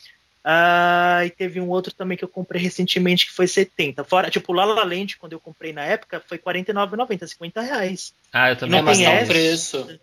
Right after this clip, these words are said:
Speaker 2: É.
Speaker 3: O,
Speaker 1: Então,
Speaker 3: o Trama
Speaker 1: é,
Speaker 3: Fantasma,
Speaker 1: claro.
Speaker 3: que foi, o Trama Fantasma, que foi lançado em Blu-ray há pouco tempo também, ele tá setenta também.
Speaker 1: Olha,
Speaker 3: Ele tá
Speaker 1: setenta
Speaker 3: setenta.
Speaker 1: reais, Américo.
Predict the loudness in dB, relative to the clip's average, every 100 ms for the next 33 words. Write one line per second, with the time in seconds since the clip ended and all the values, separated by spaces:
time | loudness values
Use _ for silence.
0 | _ _ _ _ _ _ -8 -6 -6 -8
1 | -4 0 0 0 -2 -4 -4 -6 -12 -12
2 | -6 -4 2 2 0 -6 -18 -20 _ _
3 | _ _ _ _ _ _ _ -18 -16 -14
4 | -16 -16 -18 -18 -20 -20 _ -16 -14 -10
5 | -8 -8 -10 -12 -10 -8 -10 -12 -14 -10
6 | -10 -10 -14 -14 -14 -12 -8 -8 -4 -6
7 | -2 -2 -2 -6 -12 -10 -10 -12 _ _
8 | _ _ -14 -8 -4 -4 -6 -6 -6 -4
9 | -4 0 2 0 -2 -2 2 2 0